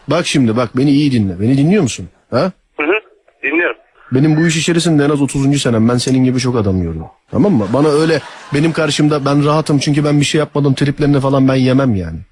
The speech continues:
Speaker 1: Onu başkalarına yedirirsin. Ben yemem. Neymiş? Ben yemem kardeşim. Anladın mı? Ben senin gibi
Speaker 2: Tamam
Speaker 1: elli-
Speaker 2: abi.
Speaker 1: ben senin gibi bak,
Speaker 2: Telefonda
Speaker 1: bak ben senin gibi elli tane adamla her gün böyle yüz göz oluyorum.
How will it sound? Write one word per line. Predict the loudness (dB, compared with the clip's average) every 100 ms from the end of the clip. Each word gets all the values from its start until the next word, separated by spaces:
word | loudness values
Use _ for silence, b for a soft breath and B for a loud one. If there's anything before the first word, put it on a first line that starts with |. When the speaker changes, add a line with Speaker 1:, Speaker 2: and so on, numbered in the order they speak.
| _
Speaker 1:
Onu | -2 0
başkalarına | 0 -2 0 0 2 0
yedirirsin. | 0 -4 -6 -10 -12 -4
Ben | 0
yemem. | 2 2 0 -4 -8 -2
Neymiş? | 0 2 0
Ben | 0
yemem | 2 2 2 0
kardeşim. | -2 -4 -8 -10 -8
Anladın | -2 0 2 2
mı? | 0 -4 -6 -2
Ben | 0
senin | 0 2
gibi | 2
Speaker 2:
Tamam | 0 0
Speaker 1:
elli- | -2 -2
Speaker 2:
abi. | -2 -4 -6 -12 -20 -6
Speaker 1:
ben | -2 0
senin | 2 2 2
gibi | 0
bak, | -2
Speaker 2:
Telefonda | -2 -2 0 -2 -4 _ -2
Speaker 1:
bak | -2 0
ben | 0 0
senin | 2 2 2
gibi | 2 0
elli | 0 0 2
tane | 0 0
adamla | 0 0 0 2 2
her | 0 0
gün | 0 2
böyle | 2 2
yüz | 0 0 -2
göz | -4
oluyorum. | -4 -6